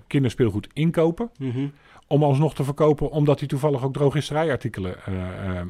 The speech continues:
Speaker 1: ehm,
Speaker 2: Juist.
Speaker 1: verkoopt. Wat
Speaker 2: Ja.
Speaker 1: als essentieel product, eh, wordt ge-, gezien. Ja, dat, dat, dat vi-, dat, nou, daar lopen wij dan ook tegenaan. En daar proberen we dan bij het kabinet ook aandacht voor te vragen. Dus dat, je hebt ook een soort van lobbyfunctie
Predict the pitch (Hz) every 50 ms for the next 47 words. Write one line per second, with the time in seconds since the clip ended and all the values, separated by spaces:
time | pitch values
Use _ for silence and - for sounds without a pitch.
0 | 92 - 95 90 - 90 92 92 123 131 123 113 - 110 - - 85 82 - -
1 | 95 101 104 131 - - 120 110 101 - - - 135 123 - - 123 156 190 -
2 | - - - - - - - - - _ - 101 95 98 92 - - - 104 101
3 | 90 - - 95 80 90 80 73 - - - - - - - - - - - -
4 | - 104 123 143 135 123 135 147 139 - - 131 135 143 135 - - 165 151 123
5 | 135 143 139 - - - 165 165 - - 135 127 - 82 107 139 139 127 113 110
6 | 123 131 147 160 143 151 139 131 127 123 135 147 - 175 160 139 147 160 156 156
7 | 151 156 147 - 151 131 120 127 131 131 123 110 117 117 113 113 113 120 120 117
8 | 110 104 - - 120 113 120 123 120 117 165 156 135 113 98 90 - - - 85
9 | - 82 90 80 78 78 98 120 123 - - 156 - - - - - - - -
10 | - 123 135 143 135 127 143 147 - 180 151 165 156 143 - - 165 147 - -
11 | 147 139 135 123 - _ _ _ _ - 90 98 117 160 190 185 196 160 - -
12 | 180 175 165 - - 196 208 208